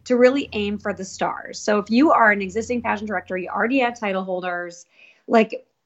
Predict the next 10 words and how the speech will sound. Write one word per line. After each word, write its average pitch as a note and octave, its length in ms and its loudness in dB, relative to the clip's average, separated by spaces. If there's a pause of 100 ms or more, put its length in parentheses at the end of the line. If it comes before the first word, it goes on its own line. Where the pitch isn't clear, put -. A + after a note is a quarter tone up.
(140)
incorporate C#4 680 4
them F3+ 160 2
and E3 100 -8
say, F3+ 120 -2
"Okay, G3 240 -2
on F3+ 180 -6
this B3 200 -4
day, F3+ 340 0
we G#3 240 0
are - 160 0